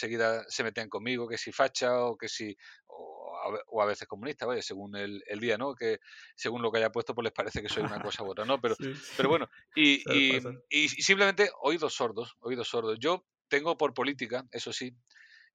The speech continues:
Speaker 1: pero bueno, es una cuestión mía personal, eh, no he silenciado todavía a ningún usuario de Twitter y no he bloqueado todavía a ningún usuario de Twitter. Miento, miento. He bloqueado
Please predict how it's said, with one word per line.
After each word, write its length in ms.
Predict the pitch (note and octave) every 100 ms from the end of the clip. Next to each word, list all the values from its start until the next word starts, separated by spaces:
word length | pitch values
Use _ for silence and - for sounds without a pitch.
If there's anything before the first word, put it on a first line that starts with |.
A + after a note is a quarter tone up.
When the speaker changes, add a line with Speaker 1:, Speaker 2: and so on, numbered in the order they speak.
| -
Speaker 1:
pero 120 | G2
bueno, 160 | A2 G2
es 60 |
una 140 | G2+ G#2
cuestión 280 | G#2 - G2+
mía 160 | G#2
personal, 480 | F#2+ G2 A2 A#2 B2 _ - _ _
eh, 460 | G#2 G2+ G2+ G2+ G2+ G#2
no 100 | D3
he 60 |
silenciado 640 | - D3 C#3+ B2 C3+ A#2 A2+
todavía 400 | A2+ G#2+ B2 A2+
a 40 |
ningún 480 | G#2+ G#2+ C3 C3+ A#2
usuario 540 | - - A#2 G#2+ G#2+ G2+
de 220 | G2+ G2+
Twitter 380 | B2+ B2+ C#3+ C#3+
y 60 | A#2+
no 100 | A#2+
he 60 | B2+
bloqueado 420 | B2+ A2+ A#2+ A#2+
todavía 300 | A#2 A2 A#2+
a 20 |
ningún 240 | A2+ A2+
usuario 380 | A#2+ - A2+ A#2
de 100 | A2
Twitter. 260 | - G2+ F2
Miento, 400 | G#2+ A2 G#2+ -
miento. 260 | G2 G2 E2+
He 100 | G#2
bloqueado 500 | A#2+ B2+ B2+ C#3